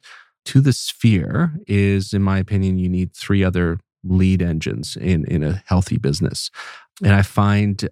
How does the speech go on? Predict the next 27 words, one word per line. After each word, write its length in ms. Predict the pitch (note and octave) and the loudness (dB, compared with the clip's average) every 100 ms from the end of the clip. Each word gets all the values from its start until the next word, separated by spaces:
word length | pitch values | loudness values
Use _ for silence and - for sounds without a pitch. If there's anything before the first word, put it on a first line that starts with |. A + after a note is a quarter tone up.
| - | -2
often 580 | G#2 B2+ - G2+ G2 - - _ - | 0 0 0 0 0 -2 -14 _ 0
we 100 | G2+ | 4
don't 240 | A2+ G#2 | 2 2
really 200 | G#2+ G2+ | 0 -2
take 280 | - G2+ G2 | 0 -2 0
a 40 | |
moment 340 | F#2 F2+ F2+ - | 0 0 -2 -6
to 40 | |
sit 240 | - F#2+ | -2 -2
back 280 | - E2+ E2+ | 0 -2 -2
and 100 | F#2+ | -4
see 180 | - F#2+ | -2 0
where 220 | F#2 G2+ | 2 2
is 120 | F#2+ | 2
our 80 | G2+ | 0
business 340 | F#2+ F2 A#2+ - | -2 -2 -2 -4
coming 300 | - G2+ A2 | 0 2 2
from 380 | - C#3+ G#3+ - - _ | 2 0 0 -6 -20 _
and 180 | G2+ F#2+ | 0 2
what 160 | F#2+ G2 | 4 2
are 80 | F#2+ | 0
some 260 | - G2 | 0 0
of 60 | F#2 | 2
my 180 | E2+ E2+ | 0 -2
natural 560 | E2 F2 G#2 A2 G#2 | -2 -2 -2 -2 -2
engines 520 | F#2+ G2+ G#2 A2+ A2 | 0 0 0 0 -2
that 440 | - E2+ F2 - | -2 0 -2 -4